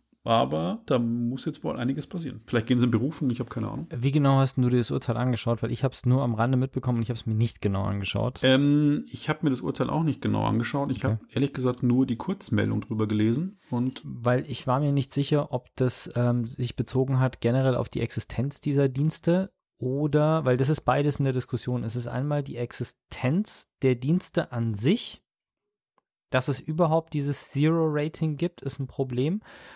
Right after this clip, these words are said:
Speaker 2: Und andererseits war aber immer die Diskussion, dass wenn Zero-Rating innerhalb Deutschlands gilt, aber nicht im Ausland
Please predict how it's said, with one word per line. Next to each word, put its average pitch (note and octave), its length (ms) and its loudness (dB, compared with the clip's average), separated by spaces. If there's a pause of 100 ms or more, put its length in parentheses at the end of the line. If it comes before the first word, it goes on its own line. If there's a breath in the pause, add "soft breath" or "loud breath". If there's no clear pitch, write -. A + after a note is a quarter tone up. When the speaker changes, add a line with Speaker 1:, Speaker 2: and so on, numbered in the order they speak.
(100)
Speaker 2:
Und B2+ 180 -4
andererseits D3+ 760 0
war C3 220 4
aber C3+ 140 0
immer D3 180 2
die C#3 140 -2
Diskussion, C3+ 640 -4
dass B2+ 240 -2
wenn B2 160 2
Zero-Rating C#3 760 2
innerhalb B2+ 400 0
Deutschlands C#3 600 -2
gilt, C#3+ 280 2
aber A#2 200 0
nicht B2+ 320 0
im A#2 120 2
Ausland G2 720 0